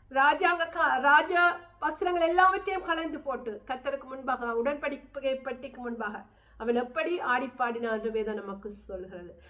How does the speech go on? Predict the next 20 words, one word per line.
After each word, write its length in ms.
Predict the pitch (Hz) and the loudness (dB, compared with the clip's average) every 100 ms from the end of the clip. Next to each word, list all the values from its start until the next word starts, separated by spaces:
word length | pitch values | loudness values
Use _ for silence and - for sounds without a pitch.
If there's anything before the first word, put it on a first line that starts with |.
| - | -6
அவன் 180 | 254 277 | 0 2
எப்படி 380 | 302 392 403 | 2 2 2
ராஜாவா 460 | 359 359 370 392 392 | 4 4 6 8 8
ஆவதற்கு 720 | 392 381 330 370 392 403 415 | 8 6 6 4 4 0 0
முன்பாக 340 | 349 330 330 294 | 0 2 4 8
ஆடு 320 | 311 381 415 | 8 6 2
மேய்த்து 340 | 392 403 415 | 0 -2 -2
கொண்டிருக்கும் 520 | 392 370 359 359 339 | -2 0 0 -2 -2
போது 340 | 294 247 220 - - - | 0 0 -2 -6 -12 -4
அவன் 200 | 294 330 | -2 2
கர்த்தரை 380 | 370 370 453 403 | 2 4 4 4
எப்படி 320 | 403 453 440 | 2 0 2
தொழுது 440 | 427 415 415 392 | 4 4 4 4
கொண்டானோ, 420 | 330 311 269 240 | 4 2 2 -2
அதே 440 | - 226 294 359 392 | -6 -6 -4 -4 -4
போல 320 | 339 311 277 | -2 0 0
அவன் 180 | 240 226 | -2 -2
ராஜா 380 | 247 254 277 240 | -2 0 0 -2
ஆன 260 | 233 233 | -2 -4
பிறகும் 520 | 226 220 220 254 - | -6 -10 -8 -10 -14